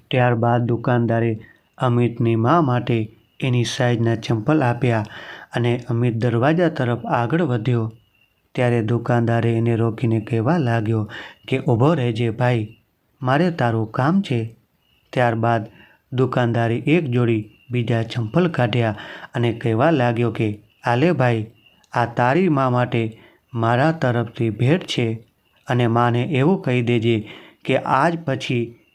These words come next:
એને ક્યારે ઉઘાડા પગે નહીં ચાલવું પડે, કેમ કે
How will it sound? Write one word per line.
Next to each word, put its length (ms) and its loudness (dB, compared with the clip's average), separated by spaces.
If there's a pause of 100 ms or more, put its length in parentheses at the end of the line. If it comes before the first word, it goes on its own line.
એને 240 0
ક્યારે 480 0
ઉઘાડા 360 0
પગે 320 -2
નહીં 320 -2
ચાલવું 440 -2
પડે, 340 -4 (520)
કેમ 220 0
કે 360 -2